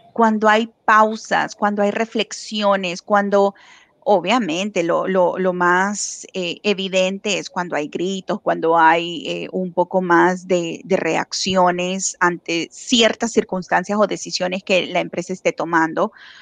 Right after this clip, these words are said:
usted debe de guardar la calma, eh, y debe de abordar esas situaciones. No abordarlas, y, y esto es algo que, que les recomiendo,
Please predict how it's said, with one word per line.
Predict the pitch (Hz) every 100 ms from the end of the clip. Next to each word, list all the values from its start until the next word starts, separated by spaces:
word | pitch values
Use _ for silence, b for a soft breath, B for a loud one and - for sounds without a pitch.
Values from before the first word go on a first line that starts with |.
| B B _
usted | 247 233 - 233 220
debe | 214 202 214
de | 240
guardar | 247 247 226 208
la | 220
calma, | - 165 165 151 226 277 _ _ _ _ _ _ _
eh, | 214 202 190 190 185 185 175 -
y | 247
debe | 214 220 214 208
de | 208
abordar | 185 190 196 196 180 175 165 - - _
esas | 208 196 208
situaciones. | 214 - 180 202 180 175 180 - _ _ _ _ _ _ 240
No | 247 269 302 330
abordarlas, | 330 240 196 208 220 226 254 269 208
y, | 196
y | 190 214
esto | 208 -
es | 233
algo | 214 208 226
que, | 196 180 -
que | 208 180 175 160
les | 196 214
recomiendo, | 196 175 170 202 202 196 220